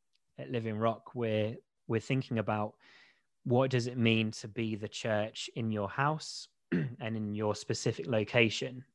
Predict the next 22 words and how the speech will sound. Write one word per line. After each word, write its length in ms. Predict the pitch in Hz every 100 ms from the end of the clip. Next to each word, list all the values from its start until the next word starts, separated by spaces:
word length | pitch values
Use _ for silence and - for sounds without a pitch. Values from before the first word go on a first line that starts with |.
| -
You 120 | 113
know, 80 | 107
I'm 220 | 104 123 -
sat 220 | - 120
in 60 | 110
my 100 | 107
living, 320 | 107 107 110
um, 260 | 131 117 120
my 140 | 98
living 120 | 95 90
room, 180 | 90 90 - - -
sat 220 | 123 123
in 80 | 117
my 180 | 107
office 320 | 110 - 107 -
right 160 | 110
now 200 | 104 98
at 80 | 104
home, 400 | - 98 92 104 _ - - - - _ _ _ 123
and 460 | 107 101 98 98 - _
I'm 180 | - 113
surrounded 580 | - 135 156 147 110